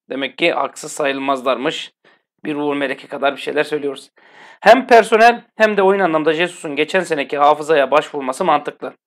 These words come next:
Bunda ısrar etmesi de doğru olur sanki. Şansal Büyükağ, Fenerbahçe iştahıyla, hızıyla ilk defa uyguladığı rakip savunmanın arkasına uzun pasları ve adam kaçırmalarıyla bir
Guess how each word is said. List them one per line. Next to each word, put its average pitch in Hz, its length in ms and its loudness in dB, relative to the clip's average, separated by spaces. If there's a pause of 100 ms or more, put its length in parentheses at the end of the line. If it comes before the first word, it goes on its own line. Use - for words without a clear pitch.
(260)
Bunda 190 260 -2
ısrar 180 320 2
etmesi 147 340 -8
de 160 140 2
doğru 151 280 2
olur 147 340 -2 (260)
sanki. 139 460 -4 (1400)
Şansal 240 500 8
Büyükağ, 214 280 2
Fenerbahçe 180 720 4
iştahıyla, 156 640 2
hızıyla 143 440 2
ilk - 260 -10
defa 147 320 4
uyguladığı 143 880 2
rakip 143 260 -6
savunmanın 151 540 0
arkasına 147 520 -2
uzun 139 280 -6
pasları 143 500 -2
ve 135 60 2
adam 135 280 2
kaçırmalarıyla 139 920 0
bir 143 240 -4